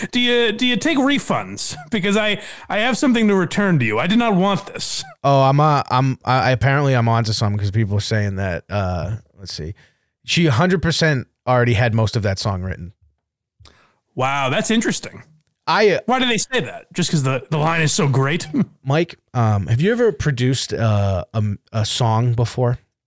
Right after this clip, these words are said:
Speaker 1: I have not.
Speaker 2: It takes so long to master it.
Speaker 1: Oh, so this is a, like, a beat they've been working on, and she had the hook, maybe.
Speaker 2: They had the beat and the hook
Speaker 1: You see how
Speaker 2: done.
Speaker 1: many music terms I know?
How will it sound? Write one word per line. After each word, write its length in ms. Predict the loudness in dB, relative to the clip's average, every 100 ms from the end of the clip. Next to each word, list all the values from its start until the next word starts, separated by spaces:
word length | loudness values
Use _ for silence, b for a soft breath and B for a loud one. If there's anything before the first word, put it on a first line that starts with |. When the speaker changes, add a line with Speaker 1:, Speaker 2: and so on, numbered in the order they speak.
| -16 -8
Speaker 1:
I 60 |
have 120 | -2 0
not. 300 | -2 -4 _ -4
Speaker 2:
It 200 | -2 0
takes 440 | 0 0 0 -2 -8 -8
so 340 | 0 4 6
long 340 | 6 4 4 4
to 80 | 4
master 420 | 2 0 -4 -8
it. 120 | -12 _ _ _ b b b b -6
Speaker 1:
Oh, 360 | -2 0 0
so 120 | 0 0
this 180 | 2
is 120 | 2 2
a, 180 | 0 0
like, 140 | 0
a 60 | -2
beat 380 | 0 0 0
they've 160 | 0 0
been 180 | 2 2
working 280 | 0 -2 -2
on, 320 | -2 0 2
and 120 | 2
she 120 | 2
had 200 | 2 2
the 60 | 0
hook, 340 | 0 -4 -2
maybe. 320 | -4 -4 -8 -2
Speaker 2:
They 200 | 2 2
had 320 | 2 2 0
the 80 | -2
beat 400 | 0 2 0 2
and 140 | 0 2
the 60 |
hook 340 | 2 2 2 0
Speaker 1:
You 80 | 0
see 120 | 2
how 60 |
Speaker 2:
done. 300 | 2 4 4
Speaker 1:
many 100 | 4
music 300 | 4 2 0
terms 320 | 0 2 2 4
I 80 |
know? 220 | 2 2